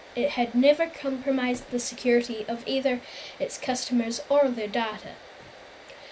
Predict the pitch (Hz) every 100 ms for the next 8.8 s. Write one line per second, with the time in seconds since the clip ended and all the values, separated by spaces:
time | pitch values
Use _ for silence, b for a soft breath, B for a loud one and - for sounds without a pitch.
0 | B B - - 453 427 330 294 277 277
1 | 269 - 247 240 269 262 262 254 247 -
2 | - - - - - - 294 302 320 302
3 | 247 240 240 233 226 220 - - - -
4 | - 240 220 240 240 240 - 226 214 214
5 | 220 202 - - 240 220 - - - -
6 | - - - - - - - - - -
7 | - - - B B - 294 294 285 240
8 | - - - 277 339 339 -